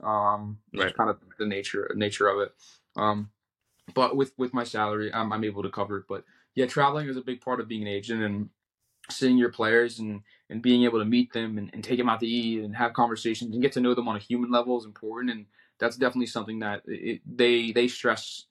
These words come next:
Speaker 1: heavily. And it's a little different in England and, and in Dubai, where –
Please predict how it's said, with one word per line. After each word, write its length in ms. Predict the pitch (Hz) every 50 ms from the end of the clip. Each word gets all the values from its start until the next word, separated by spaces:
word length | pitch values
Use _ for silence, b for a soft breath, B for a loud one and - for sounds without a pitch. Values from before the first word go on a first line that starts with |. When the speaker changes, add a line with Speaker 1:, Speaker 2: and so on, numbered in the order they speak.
| - -
Speaker 1:
heavily. 420 | - 120 123 117 117 123 127 123
And 120 | 120 110 113 b b b b b
it's 100 | b -
a 40 | 156
little 160 | 180 196 196
different 320 | 156 160 165 - 185 185 156
in 100 | 151 139
England 340 | 135 127 135 143 151 160 151
and, 280 | 131 127 123 123 123
and 160 | - 123 127
in 180 | 127 123 123 123
Dubai, 460 | 120 117 117 120 113 117 120 123 123
where – 320 | 120 120 117 113 110 110